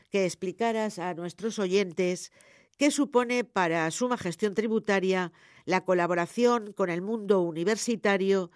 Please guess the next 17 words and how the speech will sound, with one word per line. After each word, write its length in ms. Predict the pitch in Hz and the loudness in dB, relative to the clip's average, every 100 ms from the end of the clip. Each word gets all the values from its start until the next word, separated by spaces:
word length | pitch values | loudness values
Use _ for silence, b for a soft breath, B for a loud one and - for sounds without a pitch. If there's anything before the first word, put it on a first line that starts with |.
| b b b | b b b
mediante 440 | 151 180 190 185 190 | -6 0 0 0 0
el 120 | 180 | 0
patrocinio 840 | 180 185 185 - 247 233 214 170 | 0 0 -4 -4 -6 -4 -2 -2
de 160 | 147 165 | 0 0
másteres 640 | 180 196 - 175 170 - | 0 -4 -2 0 0 -2
oficiales 800 | - 226 233 220 214 196 190 - b b b _ | -4 -2 -2 2 2 2 -2 -6 b b b _
como 300 | 196 185 190 | -2 0 -2
el 80 | |
máster 400 | 190 220 - 220 | 0 0 2 0
en 120 | 208 175 | 2 -2
asesoría 540 | 165 165 175 180 180 | -4 -6 -2 0 -2
fiscal 540 | - 180 - 185 180 b b b | -2 -4 0 0 0 b b b
de 120 | 180 | 0
la 120 | 170 | 2
U 120 | 175 170 | 2 0
M 260 | 147 143 | -2 -6
H. 440 | 120 - - 117 | -8 -10 -10 -12